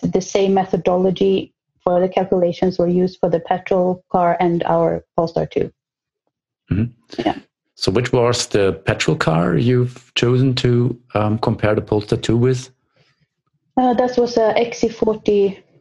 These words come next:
Speaker 1: with the petrol engine.
Speaker 2: Okay.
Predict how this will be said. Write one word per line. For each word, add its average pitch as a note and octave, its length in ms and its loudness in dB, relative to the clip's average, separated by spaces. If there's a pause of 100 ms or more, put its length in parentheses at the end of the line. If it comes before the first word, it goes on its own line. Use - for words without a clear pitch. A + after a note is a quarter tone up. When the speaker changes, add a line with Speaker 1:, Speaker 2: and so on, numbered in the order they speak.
(120)
Speaker 1:
with G3 100 0
the F#3+ 60 -6
petrol F3+ 560 -2 (180)
engine. F3+ 380 -2 (720)
Speaker 2:
Okay. - 360 -8